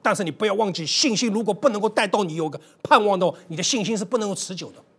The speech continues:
而同样，你如果没有盼望的时候，你发现你的信心是很软弱的，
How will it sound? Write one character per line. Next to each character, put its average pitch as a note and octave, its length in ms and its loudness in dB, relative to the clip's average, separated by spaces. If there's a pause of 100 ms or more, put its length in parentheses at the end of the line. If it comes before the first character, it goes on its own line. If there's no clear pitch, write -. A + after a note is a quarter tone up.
(420)
而 C#4 180 8
同 A#3+ 220 2
样， C#4+ 160 10
你 G3 100 2
如 G#3 160 4
果 A#3+ 100 4
没 G3+ 160 2
有 B3+ 80 6
盼 D#4 300 4
望 B3+ 140 10
的 F3+ 60 0
时 - 120 -2
候， F#3+ 160 4 (160)
你 F3 120 -2
发 C4 160 4
现 A#3 240 2
你 E3 80 -8
的 E3 80 -6
信 A#3 300 2
心 A3+ 120 -2
是 G#3 120 -4
很 G3 140 0
软 A3 180 0
弱 C#3 180 -4
的， - 100 -20